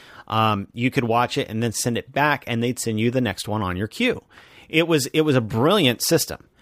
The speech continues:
Now, here's the funny thing. If you do remember that, you can remember the fact that they slowly phased it out. They didn't take it away r-, right out. I'd, I'd be curious to s-, see if in some countries they still technically have it.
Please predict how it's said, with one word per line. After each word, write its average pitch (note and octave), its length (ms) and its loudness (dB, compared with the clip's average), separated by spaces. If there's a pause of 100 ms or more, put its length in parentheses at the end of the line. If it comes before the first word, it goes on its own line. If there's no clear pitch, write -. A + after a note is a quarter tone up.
(420)
Now, C#3+ 200 2
here's A#3+ 320 0
the F#3 100 0
funny E3 300 -2
thing. D3 400 -4 (720)
If D#3 180 0
you G#3+ 140 2
do F3 200 0
remember E3+ 440 2
that, F2+ 320 -2 (640)
you F#3 200 0
can A#3 180 0
remember E3 480 2
the A#2+ 80 -4
fact A#2 400 -2
that A#2+ 140 -6
they A#2 140 0
slowly D3 680 -2
phased G#2+ 300 -4
it A#2 80 -4
out. B2 160 0
They G#2+ 160 -6 (100)
didn't E3 360 -2
take F3+ 240 0
it E3 80 4
away B2+ 260 4
r-, G#2+ 160 -4 (320)
right A2+ 320 0
out. - 300 -6 (680)
I'd, F#3 280 0
I'd F#3 240 0
be C#3+ 100 2
curious C#3 380 0
to - 80 -4
s-, - 160 -2 (100)
see C#3+ 340 0
if C3 140 -2
in C3 240 0
some D3 300 -2
countries C3+ 340 0
they A#2+ 120 0
still C3 220 0
technically A2 460 -6
have D3 300 0
it. - 160 -10